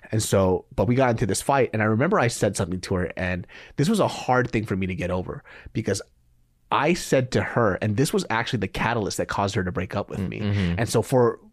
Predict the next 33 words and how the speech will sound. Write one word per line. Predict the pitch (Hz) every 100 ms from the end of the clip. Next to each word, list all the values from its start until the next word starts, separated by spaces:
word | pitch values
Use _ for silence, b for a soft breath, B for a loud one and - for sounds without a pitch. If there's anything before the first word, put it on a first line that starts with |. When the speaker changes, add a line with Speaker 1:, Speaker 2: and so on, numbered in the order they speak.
| -
Speaker 1:
when | 156 139 131
I |
couldn't | 127 - 190 185
get | 147
over | 110 135 127
her | 98
for, | - 107
like, | 95
the | 107
year | 98 110
after | 90 104 - 82 90 B
Speaker 2:
Yeah. | 92 78
Speaker 1:
was | 110
because | - 113 - 170 151
I | 120
was | 107
hanging | - - 147 139
on | 120
to | 117
this | 107 101
one | 98 113 113
thing | 110
that | 95
I | 90
told | 90 110 127
her. | 98 - B B B _
And | 120 107
I |
told | 104 147 214
her, | 127
I |
was | 98 101
like | 92 90